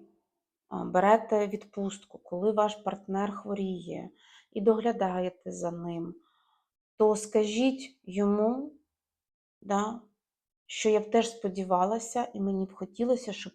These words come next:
ти вчинив так само. Це можливо, коли я захворію? Тоді це буде принаймні чесно, ніж коли ви захворієте, а партнер буде працювати, да, і там тільки ввечері прийде, запитає: «А ти як?»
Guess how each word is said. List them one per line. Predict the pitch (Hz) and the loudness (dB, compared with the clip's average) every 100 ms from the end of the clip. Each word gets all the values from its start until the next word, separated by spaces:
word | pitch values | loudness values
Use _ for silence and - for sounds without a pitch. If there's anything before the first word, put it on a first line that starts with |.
| - | -2
ти | 226 | -2
вчинив | 220 - 190 196 202 202 | -2 -6 -2 -2 -2 -6
так | 196 - | -10 -10
само. | - 170 160 | -6 -6 -6
Це | 165 - | -10 -8
можливо, | 180 185 196 269 294 | -6 -6 -2 -2 0
коли | 254 190 185 | -4 -6 -8
я | 175 156 | -8 -10
захворію? | - - - - - - - _ _ _ _ - | -14 -20 -18 -16 -16 -18 -20 _ _ _ _ -2
Тоді | 262 | 2
це | 269 240 | 6 6
буде | 254 254 | 6 4
принаймні | 254 226 226 214 202 | 4 4 4 2 -2
чесно, | - 220 196 - 175 - _ _ _ _ _ - | -2 0 -2 -6 -16 -18 _ _ _ _ _ -10
ніж | 202 | -6
коли | - 240 | 6 6
ви | 226 | 6
захворієте, | 214 208 214 220 269 302 302 | 4 0 0 0 2 2 0
а | 190 | -2
партнер | 190 190 214 202 | 0 -2 -2 -2
буде | 202 190 | -4 -8
працювати, | 190 196 - 190 233 302 - - - _ _ _ | -8 -10 -10 2 6 6 4 -12 -16 _ _ _
да, | 202 214 | 4 6
і | 196 196 | 6 4
там | 175 175 185 185 _ _ _ - | 2 2 -4 -8 _ _ _ -12
тільки | 208 202 | 0 8
ввечері | 214 214 202 | 10 10 0
прийде, | 196 196 185 | -2 -2 -4
запитає: | 190 - 202 190 180 175 - | -4 -6 0 4 4 4 4
«А | 196 | 2
ти | - 180 | 2 -6
як?» | 165 165 - | -4 -6 -8